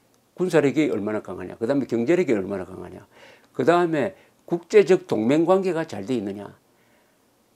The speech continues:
어떤 나라가 힘이 있으려면 동맹에 들어가야 됩니다. 즉 한미일 동맹에 우리가 지금 소속돼 있습니다. 그러니까 우리가 우리 실력보다 더 영향력이 강하다는 겁니다.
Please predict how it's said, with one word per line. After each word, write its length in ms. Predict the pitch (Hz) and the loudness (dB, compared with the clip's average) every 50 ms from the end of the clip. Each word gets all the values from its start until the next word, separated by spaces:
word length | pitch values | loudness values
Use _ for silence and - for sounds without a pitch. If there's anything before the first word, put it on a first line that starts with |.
| _ _ _ _ _ _ - | _ _ _ _ _ _ -6
어떤 340 | 131 123 120 - 185 175 170 | -4 -4 -2 2 2 4 4
나라가 240 | 175 180 175 156 | 4 2 2 0
힘이 260 | 120 - 156 165 170 151 | 0 -2 -2 -2 -2 -2
있으려면 540 | 123 143 139 135 120 107 98 101 98 98 - - | 0 -2 -2 -2 -2 -4 -4 -6 -8 -10 -12 -10
동맹에 460 | - 107 110 117 135 180 214 220 185 | -6 -4 0 2 2 2 2 2 0
들어가야 300 | - 113 123 123 117 110 | -2 -2 -2 -2 -4 -4
됩니다. 440 | - 95 80 78 80 - - - - _ _ | -6 -10 -12 -12 -14 -16 -20 -20 -20 _ _
즉 260 | - - 123 117 104 _ _ _ _ _ | -10 -6 -6 -6 -6 _ _ _ _ _
한미일 800 | - - 123 123 131 143 156 160 170 175 160 - 185 180 185 165 | -2 0 2 2 2 2 2 0 0 0 -2 -2 -2 -2 -4 -2
동맹에 380 | - - 117 120 151 175 175 160 | -2 0 2 4 4 4 4 4
우리가 260 | 123 101 101 113 101 | 2 2 0 -2 -2
지금 140 | 90 95 92 | -2 -6 -14
소속돼 360 | - - - 101 101 - - 107 | -8 -8 -8 -8 -8 -10 -12 -12
있습니다. 440 | 110 - - - - - - 107 | -12 -12 -14 -16 -16 -14 -14 -12
그러니까 500 | - 156 170 180 175 170 170 156 139 - - - - _ _ _ - | -10 -6 -4 -4 0 6 6 6 6 6 0 -20 -20 _ _ _ -6
우리가 340 | 131 131 139 156 139 139 117 | -4 -2 0 4 6 6 6
우리 220 | 98 110 135 151 | 6 4 0 -2
실력보다 580 | - - 175 175 185 175 - 156 143 135 113 - | -2 -2 2 2 2 4 4 4 4 4 4 4
더 220 | - 127 131 127 | 2 2 2 2
영향력이 360 | 104 104 113 135 139 151 139 - | 0 0 -2 -2 -2 -4 -4 -4
강하다는 460 | - 110 95 101 143 170 190 165 - | -4 -6 -2 -2 0 0 0 0 -2
겁니다. 360 | 98 87 92 90 101 139 | -4 -10 -10 -10 -10 -10